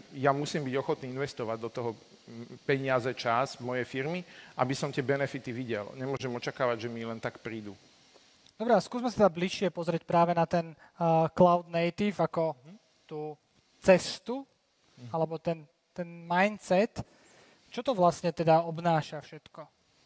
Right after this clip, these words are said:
Speaker 1: Presne, že, že cloud native ako nejaká cesta alebo, e, forma deploymentu práve spočíva v tom, že tá naša aplikácia, a ja ako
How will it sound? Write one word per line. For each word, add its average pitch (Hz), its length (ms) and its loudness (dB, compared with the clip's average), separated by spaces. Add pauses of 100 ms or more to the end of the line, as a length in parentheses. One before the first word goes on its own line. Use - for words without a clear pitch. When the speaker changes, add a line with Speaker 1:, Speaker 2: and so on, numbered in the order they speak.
(420)
Speaker 1:
Presne, 143 480 0
že, 123 240 -6
že 131 160 -6
cloud 175 240 4
native 156 320 -2
ako 139 160 -2
nejaká 139 240 -4
cesta 143 400 2
alebo, 110 240 0
e, 117 400 -6
forma 151 400 0
deploymentu 131 720 -2 (460)
práve 143 320 6
spočíva 143 500 -2
v - 60 -18
tom, 139 100 -4
že 120 160 -8
tá 123 160 -2
naša 127 300 -4
aplikácia, 117 680 -4 (480)
a 139 160 -2
ja 151 320 6
ako 147 160 2